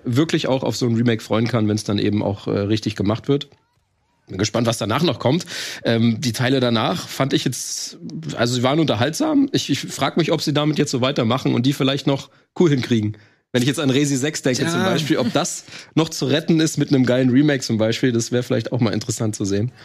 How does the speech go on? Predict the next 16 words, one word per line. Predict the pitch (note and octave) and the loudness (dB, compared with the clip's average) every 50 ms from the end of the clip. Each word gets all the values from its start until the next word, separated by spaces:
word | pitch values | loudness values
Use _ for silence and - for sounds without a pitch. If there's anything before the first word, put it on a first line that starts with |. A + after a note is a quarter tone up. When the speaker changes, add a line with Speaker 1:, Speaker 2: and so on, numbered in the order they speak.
| - | -2
Speaker 2:
Also | - D#3+ D#3 D#3+ | 0 2 4 4
meine, | D#3+ E3 F#3 G#3+ A3 F#3+ | 4 4 4 2 2 2
meine | D#3+ E3+ F#3 G3+ G#3+ G#3 G#3 G3+ | 2 2 2 2 2 2 0 0
Theorie | F3+ - G#3 G3+ F#3+ F3+ G3+ G#3 F3 | 0 0 2 2 4 4 4 2 4
wäre, | F3+ F#3 F#3 F#3 F#3+ D#3+ - - - | 2 2 2 2 0 0 -2 -2 -2
Resi | D3 D3+ F#3 F3+ F3 E3 | 2 2 2 2 2 0
sechs | D3 E3+ G3 - - - | 0 -2 -2 -4 -6 -4
ist | - F3 - | -4 -2 -2
sogar | - F3 F3+ E3 | 0 0 2 0
noch | D#3+ - | 0 0
einfacher | - E3+ F#3 - G3 - F#3 D#3 | 0 -2 0 0 0 0 0 -2
zu | - E3 | -2 0
retten | D3+ E3+ E3 - | -2 0 0 0
als | D#3 C3 C#3+ - | 0 0 0 0
Resi | D3 D3+ C#3+ C3 A#2+ | 0 0 0 0 -2
fünf. | - - C3 A2+ A2 - - | 0 2 0 0 0 -4 -12